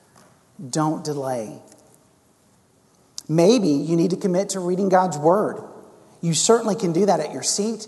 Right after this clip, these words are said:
Maybe you need to come to the altar and just to pray and to make a strong commitment that you will read his word each day, that he will open your eyes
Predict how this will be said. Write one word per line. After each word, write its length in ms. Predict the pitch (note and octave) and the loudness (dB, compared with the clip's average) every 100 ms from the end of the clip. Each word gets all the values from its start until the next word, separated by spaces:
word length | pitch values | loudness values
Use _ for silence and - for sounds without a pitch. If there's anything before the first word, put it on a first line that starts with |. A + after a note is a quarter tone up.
| - E3 | -12 -8
Maybe 360 | F#3+ C4 B3+ | -2 0 0
you 120 | A3+ | 0
need 120 | G#3+ G3+ | 2 0
to 80 | |
come 300 | G3+ G3 G#3 | -2 0 0
to 100 | G3+ | 0
the 140 | F3 D#3+ | 0 0
altar 440 | D#3+ F#3+ F#3+ E3+ | 2 0 -2 -8
and 180 | D#3 D3 | -6 -4
just 180 | F#3 - | -4 -4
to 80 | F3+ | -8
pray 420 | - F3+ F3+ F3+ | -4 -2 0 0
and 120 | D3+ | -4
to 80 | E3+ | -4
make 420 | F3+ F#3+ G#3 G#3 - - - | -2 -2 -2 -2 -8 -18 -8
a 80 | D#3+ | -4
strong 520 | - - F#3+ G3 G3+ | -4 0 4 4 2
commitment 520 | G3+ E3+ E3+ C#3+ C#3+ | -2 -2 -4 -6 -10
that 160 | B2+ F3+ | -12 -12
you 340 | C3+ F#3 G#3 | -8 -4 -4
will 600 | G3 G3+ D3+ C#3 C3 - - - - _ | 0 0 0 -2 -6 -10 -20 -20 -20 _
read 500 | D3 F#3+ G3 D#3 C3 | -2 0 2 0 -2
his 280 | - F3 D3 | -4 -6 -4
word 480 | D3+ D3+ C3 A2 - - - _ _ _ | -4 -2 -4 -8 -14 -20 -20 _ _ _
each 320 | F#3 E3+ - | -6 -4 -4
day, 360 | D#3 D3 B2+ C3+ A#2+ - _ _ _ _ _ - | -4 -6 -8 -14 -20 -20 _ _ _ _ _ -8
that 140 | E3 | -4
he 80 | F3+ | -2
will 140 | E3+ | -2
open 320 | - G#3 G#3+ G3 | 4 4 6 0
your 160 | F3+ | 0
eyes 540 | D#3+ D3+ C#3+ C3+ - | 0 0 -2 -4 -10